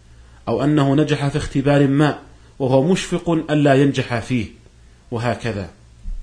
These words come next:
وأما قولنا أو اندفاع النقم، فالمقصود بها النقم التي وجد سببها فسلم منها. مثال ذلك رجل حصل له حادث سيارة مثلًا،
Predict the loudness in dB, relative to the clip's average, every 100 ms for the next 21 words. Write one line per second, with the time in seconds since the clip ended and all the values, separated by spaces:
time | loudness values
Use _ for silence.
0 | -12 -14 -16 -16 -18 -20 -20 -20 -20 -18
1 | -8 -2 2 4 4 4 4 4 4 2
2 | 2 2 2 2 0 2 2 2 -2 -4
3 | -12 -16 -20 -20 -20 _ -14 -6 -4 -4
4 | -4 -2 0 0 0 2 0 0 -2 0
5 | 0 0 -2 -2 0 0 0 0 -2 -2
6 | -2 -2 -2 -2 -2 -4 -4 -2 -2 -2
7 | -4 -6 -8 -14 _ -20 -20 _ _ -20
8 | -16 -6 -4 0 2 2 0 -6 -20 -20
9 | -20 _ -4 -2 0 -2 -2 -4 -2 -2
10 | 0 0 -4 -2 -2 -2 -6 -6 -4 -2
11 | 0 -2 -4 -6 -4 -6 -8